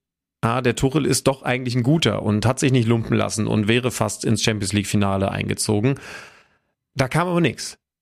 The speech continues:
Stattdessen haben sie sich jetzt zum Beispiel, das will ich gar nicht kleinreden, über das neue Trikot aufgeregt, weil sie, auf-, aufgeregt, sie haben sich, sie, sie haben dagegen protestiert, weil sie der Meinung sind, ähm, ein Bayern-Trikot sollte rot-weiß sein, also zumindest mal das Heimtrikot, das ist das neue nicht.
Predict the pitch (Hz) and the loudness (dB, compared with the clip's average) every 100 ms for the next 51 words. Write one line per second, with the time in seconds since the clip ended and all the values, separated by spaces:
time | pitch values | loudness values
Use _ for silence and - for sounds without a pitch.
0 | _ _ - - 135 147 147 139 135 127 | _ _ -4 0 2 2 2 0 -2 0
1 | 127 131 117 123 151 139 120 127 117 110 | 0 2 0 0 0 0 0 2 0 0
2 | 131 139 131 123 113 113 113 113 131 160 | -2 0 0 0 2 2 2 0 0 2
3 | 147 131 139 131 127 113 113 113 110 113 | 2 2 0 0 0 0 2 0 0 0
4 | 107 - _ - - - 104 - 101 - | -2 -8 _ -16 -10 -6 -6 -6 -8 0
5 | 113 101 - - 110 107 107 117 123 123 | 0 0 -2 -4 -4 -2 0 0 2 2
6 | 120 110 120 113 - 135 123 113 110 107 | 2 2 0 0 2 2 4 0 0 0
7 | 104 104 107 98 101 98 - - - - | 0 0 0 0 0 0 -6 -20 -16 -2
8 | 107 104 98 - - 110 101 110 110 107 | 0 0 -4 -8 -4 -2 0 -2 -4 -4
9 | 107 107 101 104 98 101 95 98 _ _ | -4 -2 0 0 2 0 0 -6 _ _
10 | _ - 104 104 101 139 - 151 147 - | _ -2 0 2 2 0 0 -2 -2 0
11 | 110 107 120 113 113 107 - 110 113 113 | -2 0 0 2 2 0 -2 -2 -4 -4
12 | 120 104 98 107 101 104 101 101 143 | -2 -2 -2 -4 -4 0 0 2 0